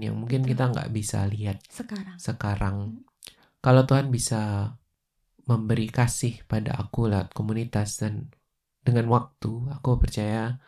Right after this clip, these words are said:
Speaker 1: Tuhan bisa juga memberikan pemulihan yang sama itu sama kepada teman-teman.
Speaker 2: Amin.
Speaker 1: Kita berdoa yuk.
Speaker 2: Ya. Mari kita berdoa dalam nama Bapa,
Speaker 1: Bapa, dan
Speaker 2: Putra,
Speaker 1: Putra,
Speaker 2: dan
Speaker 1: dan
Speaker 2: Roh
Speaker 1: Roh
Speaker 2: Kudus.
Speaker 1: Kudus. Amin.
Speaker 2: Amin.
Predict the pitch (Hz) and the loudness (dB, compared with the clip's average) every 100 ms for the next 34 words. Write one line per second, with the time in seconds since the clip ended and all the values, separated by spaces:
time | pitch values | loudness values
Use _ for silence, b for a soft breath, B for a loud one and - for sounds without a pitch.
0 | b b b - 113 110 107 107 104 101 | b b b 0 0 0 -2 0 0 0
1 | 113 120 123 117 107 101 98 107 104 104 | -2 4 4 6 4 2 0 -2 -2 0
2 | 113 107 104 101 101 101 101 98 95 98 | 0 2 2 2 0 0 0 2 0 0
3 | 131 127 127 _ - 101 98 - - _ | 0 0 -2 _ -8 -4 -4 -6 -10 _
4 | _ _ _ _ - - 104 101 98 95 | _ _ _ _ -10 -4 -2 -2 -4 -4
5 | 98 98 98 _ _ 214 98 B B B | -6 -8 -10 _ _ -18 -18 B B B
6 | B B B B B B B _ 147 131 | B B B B B B B _ 2 4
7 | 113 104 127 147 - - _ _ 240 175 | 4 4 4 2 -2 -20 _ _ -18 -18
8 | _ _ _ _ _ _ _ _ _ _ | _ _ _ _ _ _ _ _ _ _
9 | _ _ - - b b b b 208 196 | _ _ -20 -20 b b b b -12 -10
10 | 196 202 202 202 214 220 226 208 196 190 | -10 -8 -10 -8 -6 -6 -6 -6 -6 -8
11 | 190 208 - 101 101 101 101 101 98 98 | -10 -10 -2 0 2 0 0 -2 -4 -2
12 | 98 98 - - 214 - - - 196 190 | -2 -2 -4 -8 -8 -10 -10 -12 -8 -6
13 | 202 202 | -6 -8